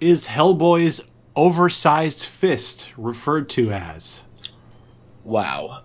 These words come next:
Speaker 2: Um, uh, is it, it's not the Big Daddy? The, no, the fucking, um,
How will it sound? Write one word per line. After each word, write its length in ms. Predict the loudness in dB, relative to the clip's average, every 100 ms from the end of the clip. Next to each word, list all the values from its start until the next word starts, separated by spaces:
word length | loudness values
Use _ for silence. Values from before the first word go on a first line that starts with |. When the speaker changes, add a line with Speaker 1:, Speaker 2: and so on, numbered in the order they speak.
| 0
Speaker 2:
Um, 880 | 4 4 4 2 2 2 0 -2
uh, 360 | -2 0 0 -2 -6 -12 -12 -12 -18 -18 -12 -12 -12 -16 -20 -20 -20
is 200 | -12 -12
it, 120 | -12 _ -16
it's 240 | -14 -12 -8
not 80 | -6
the 260 | -6 -8 -6
Big 220 | -6 -4
Daddy? 440 | -4 -4 -4 -6 -8 -18 _
The, 680 | -10 -8 -6 -4 -4 -4 -8 -14 -20 -20 -18
no, 380 | -10 -6 -4 -6
the 260 | -4 -4 -6
fucking, 640 | -8 -12 -10 -10 -8 -8 -10 -16 -20 -14 -12 -12 -8
um, 800 | 0 4 4 4 2 -2 -2 -4